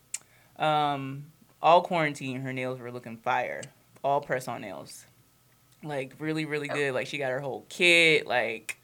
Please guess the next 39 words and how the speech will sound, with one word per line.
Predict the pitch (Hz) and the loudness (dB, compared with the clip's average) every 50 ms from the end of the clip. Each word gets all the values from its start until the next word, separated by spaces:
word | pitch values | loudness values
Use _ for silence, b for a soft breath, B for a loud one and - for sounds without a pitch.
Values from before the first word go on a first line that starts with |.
| b b b b b b b b b b b | b b b b b b b b b b b
but | - 156 | -2 0
you've | 165 220 269 262 | 0 0 0 4
always | - 151 160 170 185 196 190 165 | 6 6 6 6 4 2 0 0
loved | 165 165 160 151 | 0 0 0 0
nails. | 147 139 139 143 147 151 147 | -2 -2 -2 -2 -2 -2 -4
Like, | 139 135 | -6 -6
you've | 143 143 147 143 | -6 -8 -4 -2
always | 139 139 143 143 143 143 143 | 0 0 0 0 -2 -4 -6
talked | 139 - 127 131 131 131 | -6 -6 -6 -6 -4 -6
about, | 127 127 113 | -6 -4 -4
like, | 80 131 | -6 -4
having | 131 127 131 131 120 | -6 -6 -6 -6 -8
a | 127 | -8
nail | 123 165 185 196 190 | -6 -4 -4 -4 -4
salon, | 190 - 180 175 175 175 170 170 160 | -6 -8 -8 -6 -4 -4 -4 -4 -6
which | 147 139 - | -6 -6 -6
I | 131 131 | -6 -8
totally | 127 - - 151 143 147 151 151 156 160 | -8 -8 -10 -8 -8 -8 -8 -8 -8 -10
see | 160 160 - 156 151 143 | -10 -10 -12 -12 -8 -4
that. | 143 143 143 143 143 139 - - - _ - | 0 2 2 4 4 2 2 0 -6 _ -12
What | 147 147 | -10 -10
are | 147 | -8
we | 135 135 131 | -8 -8 -8
gonna | 127 123 123 | -8 -10 -10
name | 123 135 143 156 160 160 165 | -8 -8 -8 -8 -8 -6 -6
it? | 156 143 - | -6 -4 -4
I | 131 | -4
don't | 131 123 - - 127 127 | -6 -6 -8 -8 -8 -6
know, | 127 131 135 143 156 160 135 | -4 -4 -4 -4 -6 -6 -4
but | 135 127 117 - B B B B B B B B B | -4 -2 -2 -4 B B B B B B B B B
Erin's | - 160 156 156 156 151 | -2 0 0 0 0 0
definitely | 151 147 147 160 165 165 | -2 -2 -2 -4 -6 -6
gonna | 170 165 165 | -6 -4 -2
have | 165 160 156 156 | -4 -2 -2 -4
a | 156 | -4
nail | 151 151 147 147 147 | -4 -4 -4 -6 -6
studio | 151 - - 151 147 143 143 143 139 139 139 | -8 -10 -12 -12 -10 -8 -6 -4 -4 -6 -6
for | - 139 135 | -8 -12 -12
sure. | 139 - - 131 123 123 113 98 - 117 143 | -12 -10 -8 -6 -6 -6 -6 -6 -8 -8 -10